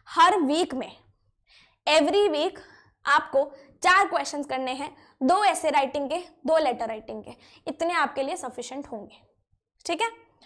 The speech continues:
और हाँ, ये जो डिस्क्रिप्टिव का पेपर होता है ये आपका कंप्यूटर पे होता है, टाइपिंग करनी होती है आपको। And जब आपका मेंस एग्जामिनेशन खत्म होता है उसके साथ साथ ये शुरू हो जाता है। जैसे ही मेंस एग्जामिनेशन की विंडो बंद हो जाती है वैसे ही डिस्क्रिप्टिव की खुल जाती है, तो आपको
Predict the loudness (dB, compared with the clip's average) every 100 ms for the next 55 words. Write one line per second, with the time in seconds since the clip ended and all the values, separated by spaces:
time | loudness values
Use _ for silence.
0 | _ _ -2 0 -4 -4 -12 _ -6 -2
1 | 0 0 -2 -6 -6 -6 -4 -4 -4 -4
2 | -4 -6 -12 -16 _ -4 -2 0 0 -2
3 | -2 -8 -8 -6 -8 -4 -4 -4 -8 -12
4 | _ _ _ _ -2 -2 -4 -4 -4 -4
5 | -6 -4 -4 -2 -6 -6 -14 -20 _ 0
6 | 2 2 2 0 -2 -2 -2 -2 -2 -4
7 | -4 -6 -8 -8 -6 -6 -6 -8 -10 -14
8 | -20 -10 -8 -6 -4 -2 -2 -2 -4 -4
9 | -6 -6 -6 -8 -12 -20 _ _ _ -4
10 | -2 -2 -2 -2 -2 -2 -4 -4 -6 -6
11 | -6 -4 0 2 2 -2 -4 -6 -6 -10
12 | -10 -20 _ _ -4 -2 0 -2 -4 -8
13 | -8 -8 -6 -4 -4 -6 -8 -6 -6 -4